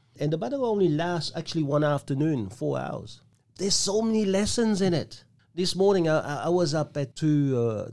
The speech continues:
fifteen. I went downstairs two forty, and I wanted to watch it again. I say that I learn from books I read, the people I meet, but also the movie I watch. And it's just crazy. In that movie,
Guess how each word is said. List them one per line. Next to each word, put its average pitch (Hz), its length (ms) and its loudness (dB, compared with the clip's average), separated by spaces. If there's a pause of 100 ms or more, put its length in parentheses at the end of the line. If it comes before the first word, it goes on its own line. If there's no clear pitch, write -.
(120)
fifteen. 156 640 -2
I 139 80 -6
went 131 180 -2
downstairs 120 460 -2
two 127 180 -4
forty, 131 680 -6
and 135 200 -6
I 135 60 -6
wanted 135 360 -6
to 151 80 -6
watch 180 220 -8
it - 60 -18 (260)
again. 151 420 -4 (480)
I 156 80 2
say 190 460 6
that 147 200 0
I 151 140 4
learn 160 540 4
from 131 300 0
books 147 340 0
I 123 60 2
read, 120 460 0
the 90 120 -14
people 147 320 -2
I 120 60 0
meet, 127 260 2
but 117 100 -2
also 139 380 2
the 120 100 2
movie 135 420 4
I 85 60 -4
watch. - 480 -12 (220)
And 185 160 0
it's - 200 -2
just - 380 -2
crazy. 196 560 -6 (340)
In 240 220 -2
that 214 160 2 (200)
movie, 170 680 -2